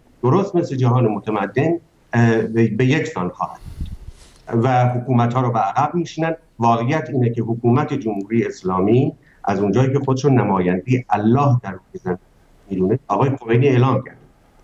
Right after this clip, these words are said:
اگر اون موقع سی میلیون جمعیت بود، سی میلیون بگن، نه، من می‌گم آره. یعنی اینها هم، اه، چون، اه، اه، نمایندهٔ الله نه نمایندهٔ مردم،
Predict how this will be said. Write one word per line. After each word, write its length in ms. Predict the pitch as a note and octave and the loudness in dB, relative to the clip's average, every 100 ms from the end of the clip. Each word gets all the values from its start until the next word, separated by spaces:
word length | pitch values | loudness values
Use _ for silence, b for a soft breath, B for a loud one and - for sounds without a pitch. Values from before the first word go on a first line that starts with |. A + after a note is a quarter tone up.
| _ | _
اگر 200 | A2 B2 | 0 2
اون 220 | B2 D#3+ D3+ | 2 2 2
موقع 240 | A2+ A2+ | 0 0
سی 220 | B2 D3 | -2 0
میلیون 280 | A#2+ G2+ G2+ | 0 0 -4
جمعیت 480 | F#2+ F#2 F#2 F2+ - | -4 -4 -2 -4 -6
بود، 120 | - | -14
سی 240 | - F3+ | -6 0
میلیون 340 | G3 D3 A#2 G2 | 2 4 2 2
بگن، 240 | G2+ G2+ | 0 0
نه، 160 | G#2 D#3 | 0 0
من 180 | D3 C#3+ | 2 2
می‌گم 240 | B2 C3+ | 2 0
آره. 380 | G#2 G2 E3 - _ _ b b b - | -4 -4 -6 -6 _ _ b b b -4
یعنی 300 | A2 B2 - | 2 2 2
اینها 500 | C3+ B2+ A#2+ E3+ G3+ | 2 2 4 2 2
هم، 220 | G3+ G3+ G3+ _ _ - | 0 -2 -6 _ _ -4
اه، 260 | B2+ B2 A#2 | 2 4 2
چون، 340 | D3 F3 - - - B2 A#2+ | 0 0 0 -10 -8 -6 -2
اه، 100 | A#2+ | 0
اه، 460 | A2 G2 - - G#2 G#2 A#2 | 0 -2 -6 -4 -2 -2 0
نمایندهٔ 920 | A#2 B2 C3 B2+ B2+ B2+ B2+ F#3 F3 | 2 2 4 4 4 2 2 2 2
الله 460 | C3+ B2+ C3+ E3 D3 | 2 0 2 0 0
نه 180 | B2+ E3 | 0 2
نمایندهٔ 600 | F3 D#3 A#2+ A2+ G2+ G2 | 0 0 0 -2 -2 -2
مردم، 400 | F#2 F2 F2 | 0 -2 -4